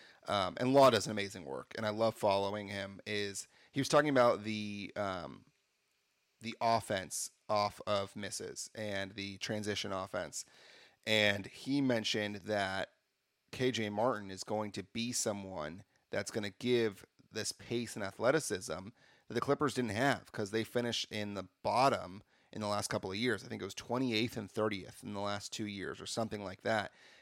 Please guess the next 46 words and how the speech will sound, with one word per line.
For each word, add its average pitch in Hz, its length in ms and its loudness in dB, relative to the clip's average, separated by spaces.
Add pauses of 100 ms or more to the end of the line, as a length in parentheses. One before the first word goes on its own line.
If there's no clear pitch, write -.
(140)
And 107 80 -2
so 113 120 2
I 107 60 6
actually 131 240 2
reached 110 240 -2
out 185 240 6
to 104 140 -2
him 92 140 -6
and 95 80 -8
I 92 60 -10
said, 101 340 0
"Do - 100 -10
you 104 120 -6
think 107 340 -4
that 98 340 -2
that 98 180 -8
changed 117 680 0
once 104 180 -4
the 98 100 -8
Clippers 101 280 -4
acquired 98 480 -2
Russell 92 300 -4
Westbrook? 104 480 -2
Was 98 180 -6
their 95 320 -4 (300)
transition 107 500 0
offense 98 400 0
better?" 117 320 4
And 90 80 -10
he 107 80 -10
said, 104 180 -2
"I 101 100 0
can 104 160 -8
look 113 160 -2
it 104 60 0
up 101 140 0
without, 101 380 -4
without 110 220 4
even 101 160 -4
looking 101 240 -6
it 98 60 -2
up. 127 200 6
I 98 80 -2
can 98 100 -8
tell 101 240 2
you 92 240 -4